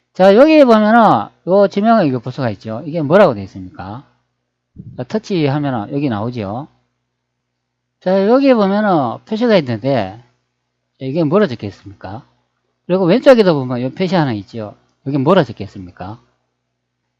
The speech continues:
자, 앞전에 제가 문자를 복사했는데요. 이게 문자가 울릉이 됩니다. 그리고 왼쪽 편에 있던 게 이게 강산이라는 문자가 됩니다.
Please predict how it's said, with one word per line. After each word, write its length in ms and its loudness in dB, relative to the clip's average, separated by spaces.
자, 180 0
앞전에 580 4
제가 600 4
문자를 400 0
복사했는데요. 880 -6
이게 180 0
문자가 360 2
울릉이 400 2
됩니다. 560 -6
그리고 560 0
왼쪽 220 0
편에 200 2
있던 200 -4
게 120 -6
이게 340 -6
강산이라는 640 2
문자가 300 -8
됩니다. 460 -12